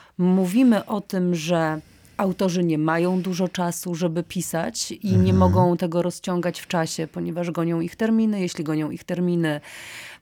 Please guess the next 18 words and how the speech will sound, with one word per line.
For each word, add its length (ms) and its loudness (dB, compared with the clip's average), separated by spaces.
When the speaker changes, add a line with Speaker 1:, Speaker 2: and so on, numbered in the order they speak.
Speaker 1:
to, 440 4
y, 80 0
oni 400 2
coraz 380 2
szybciej 340 -2
pracują, 840 0
a 60 -4
jeśli 280 -2
coraz 280 -4
szybciej 300 -4
pracują, 600 0
no 100 -4
to 100 -4
jest 280 -4
taki 480 0
kołowrotek, 720 0
a 60 -2
równocześnie 840 0